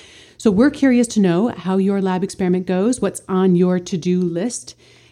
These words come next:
You can drop us an email at hello at change academy podcast dot com or come hit us up on social media. We're at Change A C P O D, Change Ac Pod, in all the usual places.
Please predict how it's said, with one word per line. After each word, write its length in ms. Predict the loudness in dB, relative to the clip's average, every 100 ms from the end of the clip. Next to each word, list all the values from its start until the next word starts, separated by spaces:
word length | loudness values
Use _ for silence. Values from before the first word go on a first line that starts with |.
| _
You 160 | -2
can 180 | 0 2
drop 200 | 2 0
us 100 | 0
an 100 | 0
email 440 | 2 2 2 -4 -10 _ -6
at 220 | -4 -6
hello 460 | -4 0 2 2 0
at 200 | -4 -4
change 240 | 0 0
academy 360 | 0 0 2 2
podcast 580 | -2 -8 -8 -6 -6 -6
dot 220 | -10 -10
com 360 | -6 -2 -2
or 240 | 0 0 -2
come 580 | -6 -14 -6 0 2 2
hit 320 | -2 -4 -4
us 120 | -2
up 160 | -4 -4
on 200 | -2 0
social 260 | -2 0
media. 340 | 2 2 2 0
We're 180 | -2 -2
at 260 | -4 -8
Change 640 | -8 -2 0 2 2 0 -4 -2
A 180 | 0
C 340 | 0 -2 -4 -4
P 300 | -6 -4 0
O 100 | 0
D, 400 | 2 0 0 -6 _ _
Change 260 | 0 0
Ac 200 | 0 -4 -8
Pod, 400 | -8 -6 -6 -10 _ _ _ _ -2
in 180 | 0
all 180 | 2 0
the 120 | 2
usual 420 | 2 2 0 -2 -6
places. 580 | -6 -10 -12 -16 -18